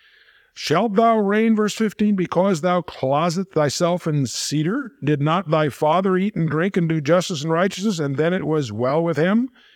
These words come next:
He judged the cause of the poor and needy, then it was well with him. Was not this to know me, saith the Lord?" He's referring to Josiah. Josiah also had a nice house. He did okay.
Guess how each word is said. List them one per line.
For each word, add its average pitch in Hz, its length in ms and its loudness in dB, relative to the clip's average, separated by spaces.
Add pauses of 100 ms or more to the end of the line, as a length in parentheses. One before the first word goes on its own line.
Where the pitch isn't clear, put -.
(140)
He 233 160 2
judged 196 560 0
the 175 100 -4
cause 254 520 0
of 214 140 -2
the 185 80 -2
poor 170 520 -2 (140)
and 165 240 0
needy, 156 400 0 (320)
then 147 180 0
it 165 100 0
was 139 200 0
well 175 420 4
with 131 200 -4
him. 101 360 -2 (480)
Was 127 260 0
not 165 300 0
this 147 460 0 (120)
to 131 120 -2
know 131 220 2
me, 196 320 2 (260)
saith 170 340 0
the 160 80 -2
Lord?" 156 360 -2 (540)
He's 135 180 -2
referring 196 400 0
to 196 80 0
Josiah. 151 600 -4 (200)
Josiah 254 320 2
also 269 260 0
had 139 120 -2
a 127 40 -2
nice 123 280 -2
house. 98 220 -6
He 262 100 0
did 240 160 0
okay. 117 420 -4